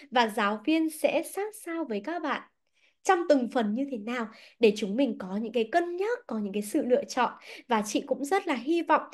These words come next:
các bạn sẽ lựa chọn học văn chị Hiên là bến đỗ của mình, là nơi để các bạn được tỏa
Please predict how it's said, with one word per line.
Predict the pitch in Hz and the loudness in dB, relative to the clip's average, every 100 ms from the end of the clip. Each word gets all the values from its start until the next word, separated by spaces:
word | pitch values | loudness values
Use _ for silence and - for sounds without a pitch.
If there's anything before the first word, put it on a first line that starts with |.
| - - _ | -20 -20 _
các | 453 | 8
bạn | 453 - | 8 6
sẽ | 302 | 4
lựa | 320 262 | 6 4
chọn | - 208 | 0 -4
học | 233 208 | -2 -4
văn | 294 302 | -4 -6
chị | - | -8
Hiên | 226 294 330 311 - _ | -4 0 0 -2 -8 _
là | 226 | 0
bến | 202 202 208 | 2 2 2
đỗ | 247 277 | 2 2
của | 294 | -2
mình, | 226 196 190 180 _ - - | -2 -2 -4 -6 _ -20 -6
là | 240 226 | 0 0
nơi | 220 277 370 381 - - - | 2 4 4 2 -2 -6 0
để | 208 | 0
các | 247 | 0
bạn | 330 - | -2 -2
được | 220 208 - | -4 -4 -2
tỏa | 247 | -2